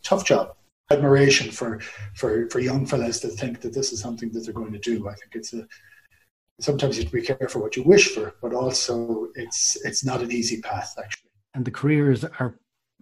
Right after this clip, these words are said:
Speaker 2: kind of shortening now, aren't they? I mean,
Speaker 1: They are short, but do you know what? When your career is over, I retired at thirty-one. When your career is over, you start again. And what are you gonna do for the rest of your life?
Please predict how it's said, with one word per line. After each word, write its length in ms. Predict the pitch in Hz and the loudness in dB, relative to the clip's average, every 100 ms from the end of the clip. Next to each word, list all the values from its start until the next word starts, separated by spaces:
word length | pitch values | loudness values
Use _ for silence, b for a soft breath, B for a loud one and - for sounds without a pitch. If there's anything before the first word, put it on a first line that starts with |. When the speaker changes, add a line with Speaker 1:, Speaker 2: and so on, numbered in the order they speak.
| _ | _
Speaker 2:
kind 220 | - 135 117 | 4 6 6
of 80 | - | 2
shortening 640 | - 131 131 - 123 110 | 4 6 6 6 6 8
now, 260 | 117 117 107 | 8 8 8
aren't 260 | 117 123 | 6 6
they? 300 | 135 113 87 - _ _ | 6 4 2 -6 _ _
I 60 | 113 | 2
mean, 240 | 107 107 | 6 6
Speaker 1:
They 100 | 101 | 4
are 180 | 101 - | 2 -6
short, 400 | - 233 151 143 - | -6 -4 -6 -6 -10
but 180 | 185 - | -14 -14
do 120 | - | -16
you 40 | 294 | -12
know 60 | |
what? 260 | 269 147 - | -10 -10 2
When 120 | 180 | 4
your 120 | 190 | 6
career 300 | 180 233 127 | 4 4 8
is 100 | 202 | 10
over, 460 | 156 131 117 - - | 10 8 6 0 2
I 80 | 165 | 6
retired 400 | 180 - 131 113 | 6 8 6 4
at 100 | - | 0
thirty-one. 600 | 135 120 127 110 107 113 | 0 2 2 2 0 0
When 100 | 143 | 0
your 140 | 160 | 0
career 260 | - 190 185 | 2 4 6
is 100 | 143 | 8
over, 240 | 147 139 | 8 8
you 160 | 117 113 | 6 4
start 360 | - 120 107 | 2 0 0
again. 360 | 110 107 92 - _ _ _ _ _ _ _ - | -4 -4 -6 -10 _ _ _ _ _ _ _ -6
And 140 | 110 | -2
what 100 | 123 | 0
are 40 | 123 | 0
you 60 | |
gonna 200 | 117 117 | 0 -2
do 200 | 113 123 | 2 2
for 120 | 113 | 2
the 120 | - 110 | -4 -4
rest 220 | 110 - | -4 -4
of 60 | |
your 100 | 107 | -4
life? 400 | 107 95 95 - | -2 -2 -4 -12